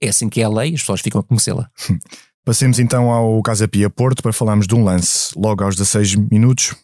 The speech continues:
Speaker 2: Mateus Uribe fez uma falta durinha sobre Neto, parando um contra-ataque com uma rasteira por trás. E o árbitro não lhe deu um, um cartão amarelo.
Speaker 1: Sim, e aqui nós estamos a falar apenas, se formos analisar isto friamente,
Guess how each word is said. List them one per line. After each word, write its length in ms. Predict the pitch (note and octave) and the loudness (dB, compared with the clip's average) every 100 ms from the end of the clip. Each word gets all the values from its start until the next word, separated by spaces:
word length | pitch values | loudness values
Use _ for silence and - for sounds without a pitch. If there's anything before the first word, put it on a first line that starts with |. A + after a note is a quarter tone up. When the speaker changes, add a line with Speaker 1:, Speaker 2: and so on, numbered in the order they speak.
| - | -2
Speaker 2:
Mateus 300 | A#2 C3+ A2+ | 0 2 2
Uribe 280 | A#2 A#2+ A#2 | 2 2 0
fez 180 | A#2+ A2+ | 0 2
uma 140 | A#2+ | 2
falta 300 | - A2 A#2 | 0 -2 0
durinha 380 | G#2 A2 A2+ A2 | 2 4 4 2
sobre 340 | - G#2+ F#2+ G2+ | 2 0 2 2
Neto, 500 | A2 - - - - | 2 -2 -10 -14 -10
parando 280 | - A2+ A#2+ | -2 2 2
um 40 | A2 | 2
contra-ataque 440 | A#2 G#2+ G2+ G#2+ | 0 0 -2 -2
com 80 | G#2+ | 2
uma 140 | A2 | 2
rasteira 360 | G2+ G2+ A2 G#2+ | 2 0 0 0
por 180 | - G#2+ | 0 0
trás. 380 | E2+ E2 D2+ - - - _ _ - | 0 -2 -4 -8 -12 -20 _ _ 0
E 60 | |
o 100 | A2 | 2
árbitro 320 | A2+ A2 A2+ A2 | 2 0 2 2
não 60 | |
lhe 40 | G2 | 2
deu 120 | G#2 | 2
um, 300 | G#2 G2+ G2+ - - | 4 2 0 -2 -4
um 40 | |
cartão 240 | A2 G#2 | -2 2
amarelo. 400 | G2 F#2+ E2+ D#2+ _ _ _ _ - | 2 2 0 -4 _ _ _ _ -4
Speaker 1:
Sim, 180 | A2+ F2+ - | -4 -2 -2
e 120 | D3+ | 0
aqui 260 | A#2+ F3+ E3 | 0 0 0
nós 140 | D#3+ D#3 | 0 0
estamos 200 | F3 D3 | 0 0
a 60 | |
falar 240 | C#3 C3+ B2 | 0 -2 -2
apenas, 420 | A#2 G#2 G#2 - | -2 -2 0 -2
se 120 | - - | -4 -2
formos 240 | B2+ A#2 | 0 2
analisar 340 | A#2 A2 G#2 | 2 2 0
isto 140 | G2+ - | 0 0
friamente, 420 | G#2+ G2 G2+ | 2 2 2